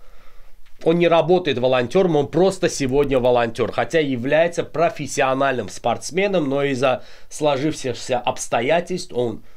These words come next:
вынужден был поставить пока что крест на своей карьере спортсмена и делает то, что он должен делать. Спасибо тебе большое, Карен, за твою искренность, за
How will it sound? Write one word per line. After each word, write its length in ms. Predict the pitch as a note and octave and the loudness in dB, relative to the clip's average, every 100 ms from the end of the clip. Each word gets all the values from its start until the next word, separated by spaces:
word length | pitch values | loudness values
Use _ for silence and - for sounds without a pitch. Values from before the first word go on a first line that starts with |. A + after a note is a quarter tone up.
| - - - - | -14 -14 -14 -12
вынужден 680 | G#2 C3 F3 E3+ C#3 C3 C3+ | -2 2 4 2 0 0 0
был 360 | A2+ B2+ C3 - - | 0 0 0 -4 -6
поставить 560 | A2 G#2+ - C3 A#2+ - - | -4 -2 2 0 0 -6 -2
пока 360 | C3 A#2+ D3+ C#3+ | -2 0 0 0
что 240 | - A#2 | -2 -6
крест 540 | A2+ C#3 C3+ E3 - - - - - - | -4 -2 0 -2 -6 -12 -12 -12 -10 -8
на 100 | A2+ | -4
своей 280 | A#2+ A#2+ | 0 0
карьере 380 | A#2+ A2+ A2+ A#2 | 0 -2 -2 -6
спортсмена 640 | - A2 G#2 - F3 F#3+ C3+ | -4 -4 -4 -4 -2 0 -2
и 520 | A#2+ B2 A#2+ A#2 - - - - - | -2 -2 -4 -4 -8 -14 -14 -14 -2
делает 380 | B2+ E3 D3+ | 0 2 0
то, 100 | C#3 | -2
что 200 | A#2+ B2 | -4 -4
он 120 | A2 F#2+ | -4 -4
должен 400 | A2 G2+ F#2 E2 | -6 -6 -10 -10
делать. 480 | F#2 E2 D2 - - | -10 -12 -14 -14 -10
Спасибо 480 | - B2+ E3 D#3 | -4 -2 -2 -2
тебе 240 | D3+ C#3 C#3 | -2 -2 0
большое, 440 | C3+ B2+ D3+ D3 | 0 0 0 -2
Карен, 340 | C#3+ A2 G#2 G2 | 0 -2 -2 -6
за 140 | G#2 | -6
твою 280 | A2 G#2+ A2 | -4 -4 -4
искренность, 720 | A2+ - A#2+ F#2+ F2 - - | -8 -8 -8 -8 -10 -12 -14
за 460 | F2 G2+ G2 F#2 | -10 -6 -6 -8